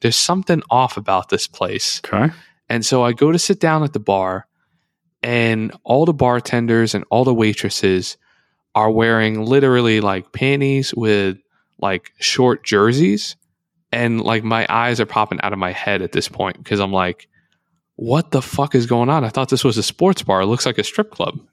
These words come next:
Speaker 2: Yeah.
Speaker 1: I mean, <laughs> it was surreal. So I order beer, and I'm just sitting there drinking and just looking around.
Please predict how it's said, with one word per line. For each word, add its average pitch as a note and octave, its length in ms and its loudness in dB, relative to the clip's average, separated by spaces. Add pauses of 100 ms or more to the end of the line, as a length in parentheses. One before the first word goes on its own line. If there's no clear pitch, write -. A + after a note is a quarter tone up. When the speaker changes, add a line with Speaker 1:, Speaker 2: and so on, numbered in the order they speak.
(100)
Speaker 2:
Yeah. B2 340 0 (1200)
Speaker 1:
I C3 240 0
mean, C3 240 -2 (460)
<laughs> - 500 -4
it E3 60 4
was D#3 200 6
surreal. D3+ 600 0 (280)
So - 160 -4
I G#2+ 60 2
order D3 280 4
beer, G#2+ 480 2 (400)
and A#2 120 -2
I'm A2+ 100 -2
just C3+ 220 2
sitting - 320 -2
there G#2 280 2
drinking A2+ 460 -2
and G2 140 -2
just G#2+ 180 -2
looking A#2 320 0
around. G#2 480 0